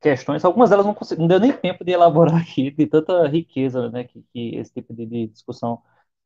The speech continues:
evoca. Inclusive, com a, a própria consideração do Guilherme, veio à mente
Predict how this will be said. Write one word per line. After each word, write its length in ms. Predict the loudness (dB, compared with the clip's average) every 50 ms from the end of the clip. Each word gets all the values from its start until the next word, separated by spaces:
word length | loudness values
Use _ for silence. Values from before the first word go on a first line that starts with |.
| _ _ 0
evoca. 680 | 0 0 0 0 0 0 0 -2 -2 -6 -6 -6 -8 _ -18 _
Inclusive, 320 | -4 -2 0 0 0 -4
com 300 | -4 _ 2 2 2 2
a, 100 | 0 -4 -6 _ _ _ _ -10
a 80 | -8 -8
própria 260 | -6 -6 -4 -4 -4
consideração 460 | -6 -6 -8 -6 -6 -6 -6 -6 -10
do 40 | -8 -6
Guilherme, 380 | -2 0 2 0 0 0 -4
veio 180 | -4 -4 -2 0
à 60 | 0
mente 280 | 0 -2 -4 -4 -6 _